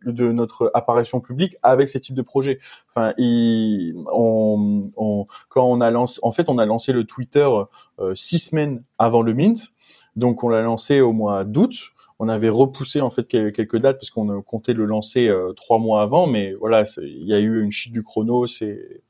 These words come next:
euh, du coup, on, on a repoussé la date pour être sûr que,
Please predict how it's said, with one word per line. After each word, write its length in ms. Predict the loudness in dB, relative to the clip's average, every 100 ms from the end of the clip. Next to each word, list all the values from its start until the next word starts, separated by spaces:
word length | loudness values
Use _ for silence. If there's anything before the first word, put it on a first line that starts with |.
| -10
euh, 180 | -8 -6
du 140 | -10
coup, 160 | 0 2
on, 200 | 2 0 -12 _
on 60 | -2
a 80 | 2
repoussé 500 | 2 0 -4 -4 0
la 100 | 2
date 240 | 2 -2
pour 160 | -2 -4
être 200 | -4 -6
sûr 380 | -8 -2 -2 0
que, 240 | -2 -2